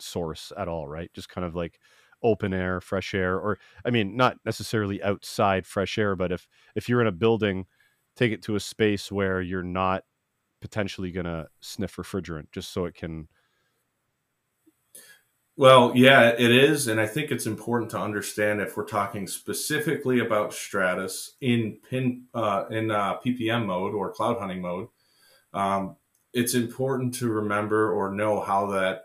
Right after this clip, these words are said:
Speaker 2: that Stratus is working. So what's happening is it's taking a reference from the inside of the leak detector and comparing it to the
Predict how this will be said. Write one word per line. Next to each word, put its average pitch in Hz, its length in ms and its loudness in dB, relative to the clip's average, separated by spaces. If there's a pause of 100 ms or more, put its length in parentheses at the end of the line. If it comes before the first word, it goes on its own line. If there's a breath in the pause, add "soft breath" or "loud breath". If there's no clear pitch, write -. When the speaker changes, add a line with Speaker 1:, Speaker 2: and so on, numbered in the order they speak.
(140)
Speaker 2:
that 95 180 -4
Stratus 98 480 -4
is 85 200 -10
working. 95 320 -6
So 101 160 -12
what's 101 180 -8
happening 123 480 -4
is 98 260 -6
it's - 160 -12
taking 127 420 -6
a 101 100 -4
reference 101 460 -6
from 92 220 -12
the 92 180 -12
inside 120 540 -2
of 110 100 -10
the 101 80 -6
leak 101 240 -6
detector 123 600 -6 (240 soft breath)
and 110 160 -6
comparing 107 460 -2
it - 120 -8
to 101 100 -14
the 98 160 -12